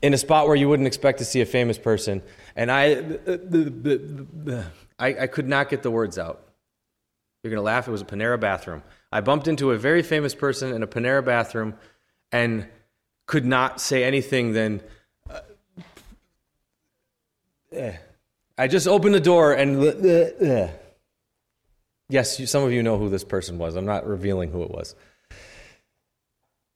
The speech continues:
Philip is supposed to run up to this man. He's supposed to go up to this man. It says, "Join him to the chariot." He runs up. That shows enough confidence.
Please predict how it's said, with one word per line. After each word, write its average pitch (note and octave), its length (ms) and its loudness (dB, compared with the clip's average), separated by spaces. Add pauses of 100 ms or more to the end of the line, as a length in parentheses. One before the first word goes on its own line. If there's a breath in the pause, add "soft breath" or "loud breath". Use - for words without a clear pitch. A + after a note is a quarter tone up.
(320)
Philip C#4+ 400 6
is G3 140 4
supposed A3+ 400 4
to A3+ 80 6
run F#3+ 320 6
up F#3+ 160 4
to G#3 80 0
this F3 240 -2
man. C#3+ 420 -4
He's G3 180 0
supposed C4 340 2
to G#3 60 0
go A3+ 200 6
up G#3+ 100 2
to F#3 80 0
this D#3 220 2
man. G#2 300 0
It G#2 100 -10
says, F3+ 160 2
"Join G#3+ 320 6
him A3+ 140 6
to G#3 100 2
the F3+ 80 2
chariot." D3 560 2 (240 loud breath)
He G#3 160 4
runs G#3 440 6
up. E3 280 4
That F3+ 200 4
shows F#3 320 4
enough D#3+ 360 0
confidence. G#2+ 560 -6